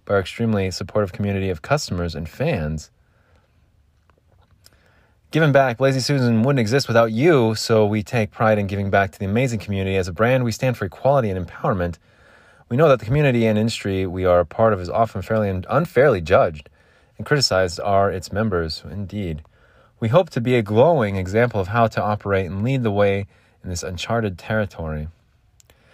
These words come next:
Over the years, our brand has cultivated an incredible community of fans and supporters. We lovingly refer to them as the Blazy Gang. <laughs> Yeah.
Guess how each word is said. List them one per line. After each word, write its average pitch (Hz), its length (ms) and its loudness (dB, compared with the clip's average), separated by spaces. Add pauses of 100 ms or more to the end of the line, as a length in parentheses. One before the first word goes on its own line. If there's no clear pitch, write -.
(200)
Over 139 120 -2
the 143 80 4
years, 143 380 6
our 120 240 4
brand 120 480 2
has 107 180 -2
cultivated 117 500 -2
an 101 80 -2
incredible 101 680 0 (640)
community 117 240 2
of 107 80 0
fans 107 260 0
and 98 120 -4
supporters. 101 520 0
We 107 160 -8
lovingly 113 440 2
refer 101 260 -4
to 98 160 -6
them 95 340 -2 (460)
as 92 140 -6
the 90 60 -6
Blazy 104 380 2
Gang. 85 400 -2 (240)
<laughs> 87 400 -12 (1000)
Yeah. 71 480 -12